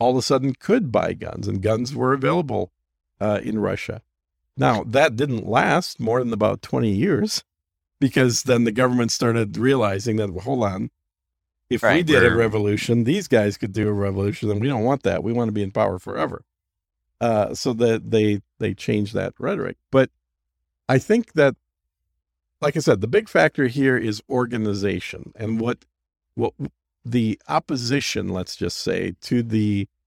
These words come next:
Speaker 1: globalist government of the United States, the opposition lacks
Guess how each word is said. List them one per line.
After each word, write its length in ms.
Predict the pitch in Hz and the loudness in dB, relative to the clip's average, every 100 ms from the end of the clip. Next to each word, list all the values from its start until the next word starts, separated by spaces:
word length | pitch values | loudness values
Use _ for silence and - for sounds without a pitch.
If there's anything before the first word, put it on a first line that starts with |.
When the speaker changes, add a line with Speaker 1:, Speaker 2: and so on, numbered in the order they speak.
| _ _ _ 110 | _ _ _ 0
Speaker 1:
globalist 560 | 117 127 123 113 110 | 4 6 4 2 0
government 420 | 113 107 110 107 | -2 -2 -2 -2
of 160 | 123 98 | -2 -2
the 80 | 104 | -2
United 320 | 101 98 92 | 0 0 -2
States, 600 | - - 98 87 - - _ _ _ - | -6 -2 0 0 -6 -16 _ _ _ -2
the 140 | 113 | 2
opposition 680 | 120 135 143 120 143 - 113 - | 4 2 -2 -4 -4 -4 -6 -8
lacks 760 | 110 107 107 110 101 - - | -4 0 2 2 0 -6 -14